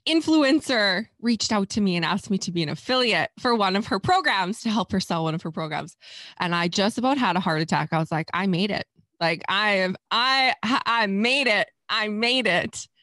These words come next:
And so now to be sitting here with Kristen from Stepmomming, having a conversation, having her as a guest on the podcast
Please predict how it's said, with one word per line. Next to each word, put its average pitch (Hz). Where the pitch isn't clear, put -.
And 190
so 165
now 175
to -
be 185
sitting 339
here 240
with 202
Kristen 185
from 185
Stepmomming, 160
having 185
a 175
conversation, 160
having 160
her 170
as 156
a 160
guest -
on 156
the 156
podcast -